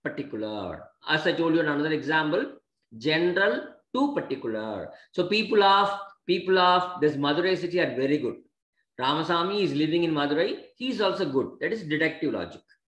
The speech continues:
Then comes inductive logic. Here, by observing many individuals, by observing our sample, we are developing a theory. Okay. For example,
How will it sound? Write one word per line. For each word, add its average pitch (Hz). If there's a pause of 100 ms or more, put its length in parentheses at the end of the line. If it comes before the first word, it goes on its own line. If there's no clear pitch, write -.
(640)
Then 233
comes 254 (100)
inductive 254
logic. 180 (460)
Here, 220 (760)
by 147 (120)
observing 196
many 175
individuals, 160 (460)
by 147
observing 214
our 170
sample, 160 (220)
we 196
are 302
developing 185
a 170
theory. 113 (520)
Okay. -
For 151
example, 165